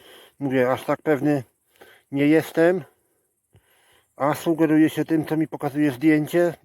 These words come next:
i, e, A I. Bo wyszukuję zdjęciem, także dlatego robię tak, tego typu filmiki. <clears throat> No trochę mi się rozłamał, niestety. Także brał go nie będę. No coś jednak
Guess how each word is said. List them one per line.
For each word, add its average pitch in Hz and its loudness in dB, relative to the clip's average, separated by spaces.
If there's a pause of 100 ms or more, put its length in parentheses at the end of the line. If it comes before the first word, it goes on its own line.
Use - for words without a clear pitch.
i, 151 -8 (1000)
e, 131 0
A 120 0
I. 90 -8 (520)
Bo 123 -4
wyszukuję 139 -4
zdjęciem, 147 2
także 131 -8 (680)
dlatego 147 -4
robię 165 2
tak, 135 -2 (220)
tego 139 -4
typu 131 -10
filmiki. 147 -2 (2500)
<clears throat> 123 -2
No 135 -6
trochę 156 -2
mi 156 4
się 156 -2 (1080)
rozłamał, 143 0 (600)
niestety. 127 -4 (1300)
Także 131 -6
brał 147 2
go 147 0
nie 147 2
będę. 135 0
No 170 2
coś 175 -4
jednak 160 0